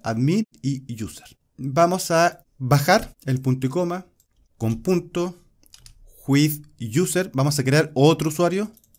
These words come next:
Vamos a copiar todo esto. Vamos a copiar. Lo pegamos acá. Le colocamos Andrés. El password el mismo y los roles solamente user.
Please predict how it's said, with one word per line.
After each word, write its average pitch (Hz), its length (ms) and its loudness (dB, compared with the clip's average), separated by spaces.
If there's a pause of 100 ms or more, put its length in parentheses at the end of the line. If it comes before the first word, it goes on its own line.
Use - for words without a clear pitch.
(1040)
Vamos 202 240 2
a 180 40 2
copiar 214 280 0
todo 104 140 -2
esto. 131 320 -8 (540)
Vamos 131 240 -8
a 127 60 -8
copiar. 180 500 -2 (680)
Lo 139 680 2
pegamos 139 500 4
acá. - 280 -10 (720)
Le 113 100 -6
colocamos 135 760 0
Andrés. 113 480 -6 (2250)
El 123 200 -2
password 180 520 2
el 117 160 0
mismo 175 540 2
y 127 80 2
los 131 180 4
roles 208 360 2
solamente 170 520 -2 (100)
user. - 300 -8